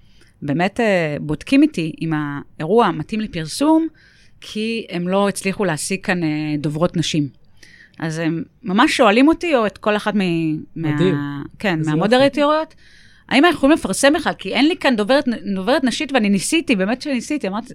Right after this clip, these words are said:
Speaker 1: לפעמים אני מציעה להם פשוט לעזור להם. "אה, אני מכירה את זו, דבר עם זו",
Speaker 2: איזה
Speaker 1: כאלה.
Speaker 2: יופי.
Speaker 1: כן. אז ממש יצרנו איזשהו בנצ'מרק, כאילו, ב-,
Speaker 2: שזה
Speaker 1: בתעשייה
Speaker 2: בעצם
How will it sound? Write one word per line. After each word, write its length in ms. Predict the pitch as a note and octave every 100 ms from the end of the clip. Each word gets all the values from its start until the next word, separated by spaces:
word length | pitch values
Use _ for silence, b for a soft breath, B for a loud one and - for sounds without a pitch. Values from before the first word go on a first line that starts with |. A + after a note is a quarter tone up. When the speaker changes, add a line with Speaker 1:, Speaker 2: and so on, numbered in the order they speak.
| -
Speaker 1:
לפעמים 280 | D#3 A3+ C#4
אני 40 |
מציעה 220 | - B3
להם 80 | C4+
פשוט 180 | - B3 - -
לעזור 280 | F3 E3+ C4
להם. 160 | E3+ - b b b b b b -
"אה, 100 | B3
אני 80 |
מכירה 240 | G3+ - G3
את 80 | F#3+
זו, 120 | B3+
דבר 180 | F#3 F3
עם 160 | F#3+
זו", 100 | G3+ -
Speaker 2:
איזה 140 | F3+ E3+
Speaker 1:
כאלה. 240 | E3 D#3+
Speaker 2:
יופי. 120 | C3 C#3 -
Speaker 1:
כן. 200 | - A3 - b b b -
אז 120 | D#3+
ממש 180 | A#3 D4
יצרנו 260 | C4+ B3+
איזשהו 240 | B3+ - F#3+
בנצ'מרק, 520 | D#3 F#3 - D2 - D4 -
כאילו, 280 | - F#3+ -
ב-, 60 | D3 -
Speaker 2:
שזה 80 | -
Speaker 1:
בתעשייה 340 | D3+ E3 F3 F#3+
Speaker 2:
בעצם 120 | G3+